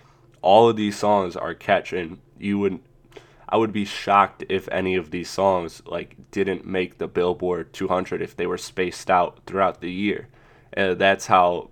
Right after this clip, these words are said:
that's how influential Migos is. I mean, Migos is, let's face it, one of the three hottest sounds in hip hop right now.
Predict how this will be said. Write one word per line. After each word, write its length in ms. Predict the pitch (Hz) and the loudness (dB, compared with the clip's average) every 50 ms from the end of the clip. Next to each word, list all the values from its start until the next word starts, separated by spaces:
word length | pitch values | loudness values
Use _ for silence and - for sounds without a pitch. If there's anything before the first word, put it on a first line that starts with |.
| _ _ | _ _
that's 220 | 98 98 95 - | 0 0 0 2
how 340 | - 95 85 80 73 - - - | 2 2 2 2 -2 -6 -8 -6
influential 640 | - 98 98 - - 85 85 90 104 107 - 131 120 | -4 -4 -4 -4 -6 -2 0 0 0 0 -2 -2 -2
Migos 400 | 120 120 110 131 120 117 - - | -2 -2 -2 -2 -2 -2 -2 -2
is. 260 | 120 120 120 110 - | -2 -2 -2 -4 -6
I 60 | 92 | -6
mean, 200 | 90 87 87 87 | -6 -4 -4 -4
Migos 320 | 98 101 98 107 98 - | -4 -2 -2 -2 -2 -4
is, 140 | - 90 - | -6 -6 -6
let's 160 | 95 90 - | -6 -6 -6
face 240 | - - 95 95 95 | -4 -4 -4 -4 -4
it, 100 | 87 67 | -6 -6
one 160 | 82 98 95 | -4 -2 -2
of 100 | 98 95 | -2 -4
the 80 | - - | -8 -12
three 280 | - - - 110 107 107 | -16 -8 -6 -4 -4 0
hottest 380 | 98 104 95 92 92 92 - | 2 2 2 2 2 -4 -4
sounds 340 | - 95 92 90 90 85 - | -2 0 0 0 -2 -4 -8
in 80 | 90 85 | -8 -6
hip 180 | 98 92 - | -6 -6 -4
hop 200 | 92 87 - - | -4 -4 -4 -4
right 200 | 101 90 90 82 | -4 -6 -6 -4
now. 220 | 98 92 90 - | -4 -4 -4 -4